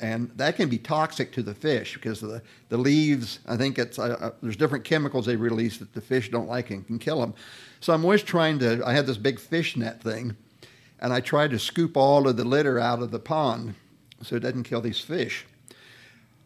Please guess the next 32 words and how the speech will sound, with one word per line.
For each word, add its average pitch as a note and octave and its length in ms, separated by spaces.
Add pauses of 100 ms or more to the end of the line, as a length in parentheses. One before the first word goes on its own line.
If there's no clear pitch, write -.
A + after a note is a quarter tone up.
(200)
Well, C#3+ 360
the D3 140
other E3+ 160
day E3 260
I D3+ 100
decided B2 720
it A2 160
looked C#3 180
kinda B2+ 240
dirty, B2+ 420
so A#2 180
I'm C#3 220
in C3 140
there B2+ 260
and G#2+ 260 (340)
trying C3+ 220
to C3+ 80
get A#2+ 180
the B2 80
leaves C3 340
out, A#2 400
and G2+ 180 (500)
when C3 160
I D3 120
got C#3 260
done, E3+ 220
I C#3 100
could C3 140
only C#3 160
see D3 200
one D3+ 220
fish - 440